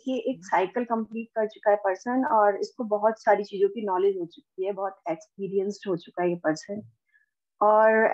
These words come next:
actually ये हाफ nude है तो means very attractive person और बहुत blessed है, बहुत ज्यादा इसको, इसके पास powers आ चुकी हैं, मतलब knowledge इतनी gain कर चुका है कि दूसरों की help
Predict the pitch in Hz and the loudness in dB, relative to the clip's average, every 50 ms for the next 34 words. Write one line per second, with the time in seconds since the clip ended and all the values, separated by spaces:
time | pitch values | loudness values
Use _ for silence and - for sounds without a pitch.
0 | - 220 214 - - 254 254 269 262 262 285 269 - - 202 202 220 226 - 254 | 2 0 0 2 4 6 8 8 8 8 6 4 4 2 4 4 4 4 2 2
1 | 240 233 233 233 202 208 220 220 220 - 233 226 220 226 233 233 - - 214 196 | 2 2 2 4 4 4 4 4 2 -2 -6 -4 -4 -4 -4 -4 0 2 4 4
2 | 202 220 190 - 196 - _ - 190 190 - _ - 226 226 226 - 208 208 196 | 4 2 -2 -6 -8 -8 _ -8 -8 -8 -8 _ -4 -4 -4 0 2 2 2 2
3 | 202 - 240 233 254 262 277 - - - 196 190 196 185 180 190 208 208 180 175 | 0 -2 -2 0 2 0 0 -2 -4 -4 -2 -2 -2 -2 0 0 0 0 2 2
4 | 196 185 175 175 180 175 170 180 160 156 - _ _ _ _ - 185 185 208 208 | 4 4 4 4 2 0 -4 -4 -4 -4 -6 _ _ _ _ -6 0 2 2 2
5 | 202 202 202 180 180 185 185 202 196 196 - _ _ 208 202 196 196 - 202 - | 4 2 2 2 2 2 2 2 0 -2 -6 _ _ 2 2 2 2 0 -2 -6
6 | - - 208 - 196 190 196 - - - _ _ 214 196 175 170 156 185 196 185 | -8 -8 -6 -4 -2 -2 -4 -4 -8 -18 _ _ -2 -2 -2 0 -2 -4 -6 -6
7 | - - 180 175 165 170 - 165 _ 170 175 170 175 180 180 175 180 190 185 185 | -8 -8 -8 -8 -8 -10 -12 -16 _ -8 -6 -4 -4 -4 -4 -2 0 0 0 0
8 | 180 165 170 170 170 - _ _ _ _ _ 202 196 - 208 214 202 185 202 196 | 0 -2 -2 -2 -4 -8 _ _ _ _ _ -10 -6 -2 -2 0 4 6 6 6
9 | 208 208 220 208 180 - 196 175 - 190 180 180 - 214 190 190 185 - - - | 6 4 2 2 2 0 0 0 2 2 0 0 -2 -6 -8 -10 -14 -16 -8 -6
10 | 202 196 190 _ - 214 190 190 180 190 | -6 -6 -4 _ -6 -6 -4 -4 -4 -4